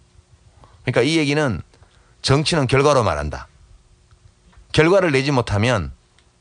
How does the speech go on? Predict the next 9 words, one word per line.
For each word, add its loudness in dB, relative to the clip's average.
자격 -2
없다. -4
그게 -6
굉장히 -4
저는 -6
무겁게 -4
다가옵니다. -6
세 -2
번째는 -2